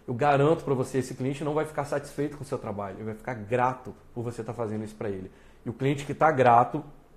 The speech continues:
o reflexo da gratidão é retribuir. Então, cada cliente que você seguir essas instruções que eu tô te dando, fizer essas orientações, aprofunda, me manda pergunta aqui pelo direct, manda pelo e-mail,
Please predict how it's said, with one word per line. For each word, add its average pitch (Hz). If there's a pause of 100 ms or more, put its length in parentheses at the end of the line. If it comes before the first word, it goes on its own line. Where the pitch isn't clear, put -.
(520)
o 143
reflexo 151
da 143
gratidão 131 (280)
é 131
retribuir. 139 (480)
Então, 135
cada 165
cliente 127
que -
você 123
seguir 127
essas 175
instruções 175
que -
eu 160
tô 165
te -
dando, 117 (380)
fizer 110
essas 147
orientações, 139 (320)
aprofunda, 135
me 131
manda 139
pergunta 139
aqui 135
pelo 131
direct, 117 (260)
manda 170
pelo 165
e-mail, 120